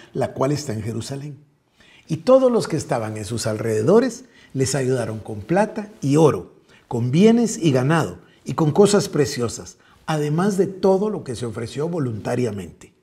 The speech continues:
Versículo siete. Y el rey Ciro sacó los utensilios de la casa de Jehová que Nabucodonosor había sacado de Jerusalén y los había puesto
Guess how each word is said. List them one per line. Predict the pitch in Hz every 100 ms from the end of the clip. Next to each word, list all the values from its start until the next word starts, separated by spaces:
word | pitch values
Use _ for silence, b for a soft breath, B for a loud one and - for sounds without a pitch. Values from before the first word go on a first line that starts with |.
| _ b b b b -
Versículo | 104 147 147 165
siete. | 160 202 - - - b b 147
Y | 151
el | 160 151
rey | 190 254 254
Ciro | - - 247 233 151 175 185 B B
sacó | - 170 156 - 226
los | 240 226 190
utensilios | 165 151 139 - 214 220 226 185
de | 151
la | 117
casa | 170 180 190
de | 180
Jehová | - 165 131 131 135 B B _
que | 185 185
Nabucodonosor | 208 254 233 233 226 214 214 208 190 - 160 170
había | 156 160
sacado | 156 143 - 147 147
de | 139
Jerusalén | 139 127 127 107 131 139 b b b
y | 143
los | 127 131
había | 120 135 117
puesto | 139 131 - 147